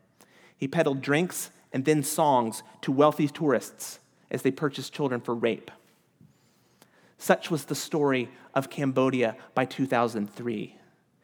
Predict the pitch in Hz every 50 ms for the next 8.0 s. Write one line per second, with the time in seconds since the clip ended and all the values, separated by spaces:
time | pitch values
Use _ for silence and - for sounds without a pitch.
0 | _ _ _ _ - - - - - 139 - 165 147 160 151 - - 175 190 190
1 | 190 156 135 120 - - 110 110 - - - - - - _ _ _ _ _ _
2 | _ _ _ _ _ - _ - 165 165 - 196 170 160 160 151 170 170 170 165
3 | 165 160 165 160 147 143 147 156 165 170 165 - - 165 160 151 151 160 175 180
4 | 175 160 156 160 156 - - 147 127 113 - - - - - - - 151 156 151
5 | - - 151 139 - 156 151 156 156 - - 156 143 135 135 175 180 - 190 175
6 | - 175 160 160 - 185 175 - - 156 147 147 147 135 139 - - - - -
7 | 143 135 156 160 143 151 156 147 139 139 135 131 135 135 131 - - 117 107 120